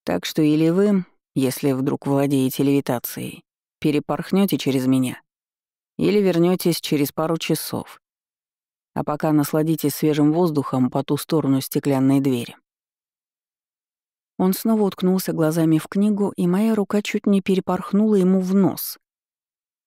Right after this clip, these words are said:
В голову полезли преступные мысли об удушении и последующем ощипывании всяких надменных квахаров.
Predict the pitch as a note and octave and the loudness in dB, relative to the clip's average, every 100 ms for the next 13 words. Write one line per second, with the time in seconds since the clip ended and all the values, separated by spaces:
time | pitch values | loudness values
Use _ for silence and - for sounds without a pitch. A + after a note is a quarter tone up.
0 | _ - D#3 D#3 F3 D#3+ D#3 E3 G3+ A3 | _ -4 -2 0 0 0 -2 0 0 0
1 | D#3 - D3 - F#3+ E3+ E3+ A3 - D#3 | -2 -4 -6 -4 0 2 2 2 0 -2
2 | B2 D3+ E3 - B3+ G#3 D3 - D#3+ D3 | 0 -2 -2 0 2 4 2 0 -2 -4
3 | D#3+ - A3 G#3 - F3+ E3+ - A3 G#3 | -4 -2 0 0 -2 -2 -2 -2 -2 0
4 | F3+ E3+ D#3+ G3 - F3+ E3 D#3 D#3+ F3+ | 2 2 2 -2 -4 -2 -2 0 2 2
5 | F3+ E3+ - F3+ F3 - C3+ - - | 2 -2 -4 -4 -4 -4 -4 -6 -14